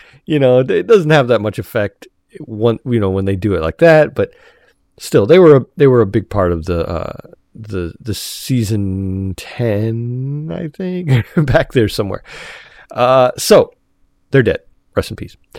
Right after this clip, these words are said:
Uh, and then, and then we go on to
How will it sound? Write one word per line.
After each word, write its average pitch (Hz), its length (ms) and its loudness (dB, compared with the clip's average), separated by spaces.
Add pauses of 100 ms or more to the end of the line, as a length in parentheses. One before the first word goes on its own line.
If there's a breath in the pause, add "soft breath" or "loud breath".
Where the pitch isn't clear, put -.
(460 loud breath)
Uh, 123 340 -2
and 147 280 -2
then, 240 340 0
and 143 120 -4
then 220 180 0
we 175 100 0
go 135 220 2
on 113 420 -2
to 120 720 -4